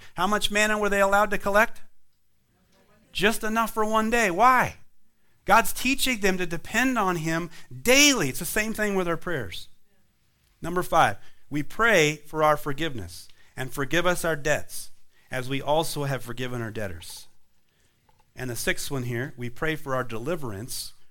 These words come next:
or protection from the evil one, meaning Satan, who's our enemy.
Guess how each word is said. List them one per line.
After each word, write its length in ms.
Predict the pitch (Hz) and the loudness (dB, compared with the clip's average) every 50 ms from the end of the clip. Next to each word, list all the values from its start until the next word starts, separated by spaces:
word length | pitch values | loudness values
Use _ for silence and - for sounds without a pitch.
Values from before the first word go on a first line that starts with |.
| _ - | _ -6
or 140 | 120 127 - | -4 -4 -4
protection 600 | - 131 110 - - - - - - 131 120 117 | -4 -4 -4 -2 -2 -2 -2 -2 -4 -4 -6 -6
from 220 | - 131 131 127 | -6 -6 -4 -4
the 180 | 120 127 143 165 | -4 -6 -6 -8
evil 220 | 185 - 143 120 | -8 -6 -6 -6
one, 240 | 104 98 92 90 98 | -6 -6 -8 -6 -4
meaning 220 | 131 143 139 131 | -4 -2 -2 -4
Satan, 540 | - - - 180 175 160 - - 82 - - - | -4 -6 -2 -2 -2 -2 -4 -8 -10 -12 -12 -10
who's 180 | 139 131 120 | -8 -6 -4
our 120 | 135 127 127 | -4 -4 -4
enemy. 420 | - 151 160 143 113 92 80 - | -2 -4 -4 -4 -4 -6 -10 -12